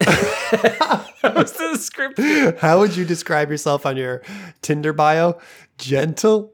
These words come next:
Speaker 2: and gassy.
Speaker 1: Gassy. That's me, baby. Uh, this is Sweepy Rambo from two thousand sixteen, who's another, uh, just a rat.
Speaker 2: Sweep-,
Speaker 1: It looks like
Speaker 2: that's another rat. That's another rat dog.
Speaker 1: That's another
Speaker 2: It's more
Speaker 1: this
Speaker 2: bald
Speaker 1: one
Speaker 2: than the other ones, too.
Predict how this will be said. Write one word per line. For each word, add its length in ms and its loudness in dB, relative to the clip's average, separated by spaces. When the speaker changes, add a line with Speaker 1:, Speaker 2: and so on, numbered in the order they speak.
Speaker 2:
and 300 -8
gassy. 560 0
Speaker 1:
Gassy. 400 -10
That's 300 0
me, 180 -8
baby. 480 -8
Uh, 280 2
this 240 -4
is 120 -2
Sweepy 440 -4
Rambo 840 2
from 240 -6
two 160 0
thousand 280 0
sixteen, 520 -4
who's 240 -4
another, 500 2
uh, 140 2
just 240 2
a 120 4
rat. 200 6
Speaker 2:
Sweep-, 140 2
Speaker 1:
It 20 -4
looks 200 -2
like 260 -2
Speaker 2:
that's 180 2
another 300 -2
rat. 400 -4
That's 180 -2
another 240 -2
rat 260 -6
dog. 280 -2
Speaker 1:
That's 160 -8
another 340 -2
Speaker 2:
It's 160 -2
more 180 2
Speaker 1:
this 160 4
Speaker 2:
bald 100 4
Speaker 1:
one 180 4
Speaker 2:
than 100 -4
the 80 -6
other 140 -8
ones, 180 -12
too. 340 -4